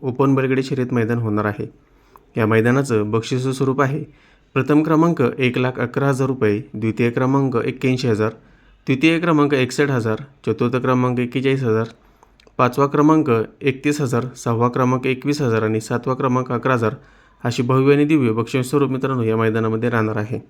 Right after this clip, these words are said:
या मैदानाचं लाईव्ह प्रक्षेपण पी थ्री लाईव्ह या YouTube चॅनलवरती करण्यात येणार आहे. त्याचबरोबर मित्रांनो, या मैदानाचं सुंदर असं समालोचन सुनील मोरे सर पेडगावकर आणि विकास सर जगदाळे कुमटेकर हे मित्रांनो राहणार आहेत.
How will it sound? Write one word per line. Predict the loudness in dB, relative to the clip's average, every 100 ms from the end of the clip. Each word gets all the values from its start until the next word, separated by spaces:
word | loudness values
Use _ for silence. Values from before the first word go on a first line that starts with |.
| _ _ -20 _ _
या | -2
मैदानाचं | 2 2 2 0 0 -2
लाईव्ह | 2 2 2
प्रक्षेपण | -2 -4 -2 0 -2 -4 -20 _ _ _
पी | 2
थ्री | 2 2
लाईव्ह | 2 2 2
या | 2
YouTube | 0 0
चॅनलवरती | 2 2 2 0 0 -2 -2
करण्यात | -2 0 0 0
येणार | 0 0
आहे. | -4 -8 -12 -4
त्याचबरोबर | -2 2 2 2
मित्रांनो, | 0 0 0 0 -2 -14 _ _ 0
या | 4
मैदानाचं | 4 4 2 2 4 4 4
सुंदर | 0 0 2
असं | 0 2 0 0
समालोचन | -2 0 2 0 2 0 0 -6 _ _ _ _
सुनील | 0 4 6 8
मोरे | 6 4
सर | 4 4 4
पेडगावकर | 2 2 4 2 2 2
आणि | 2 0 0
विकास | 0 0 -2 -4 0
सर | 0
जगदाळे | 2 0 2 2 2 0
कुमटेकर | 0 0 0 0 0
हे | 0 -2
मित्रांनो | 0 0 0 0 0
राहणार | 0 0
आहेत. | -2 -6